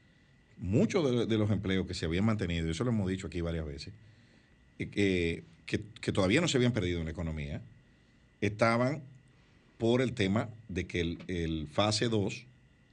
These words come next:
eh, estaba vigente, pero ahora eso desapareció. Eso desapareció. Ahora vamos a ver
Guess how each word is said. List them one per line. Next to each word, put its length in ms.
eh, 240
estaba 260
vigente, 340
pero 200
ahora 100
eso 160
desapareció. 600
Eso 140
desapareció. 680
Ahora 440
vamos 280
a 60
ver 260